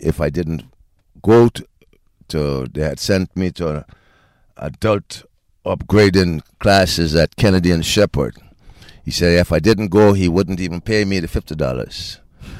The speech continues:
And I had to walk from Broadway and Mount Pleasant to Kennedy and Shepherd. Now, when I got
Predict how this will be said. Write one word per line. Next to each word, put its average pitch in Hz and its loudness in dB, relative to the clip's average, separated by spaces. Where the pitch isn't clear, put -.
And 76 -4
I 85 -2
had 95 0
to 90 -2
walk 127 6
from 78 -8
Broadway 82 2
and 82 -2
Mount 87 0
Pleasant 78 0
to - -10
Kennedy 98 2
and 87 -2
Shepherd. - -4
Now, 62 -6
when 92 2
I 90 2
got 117 4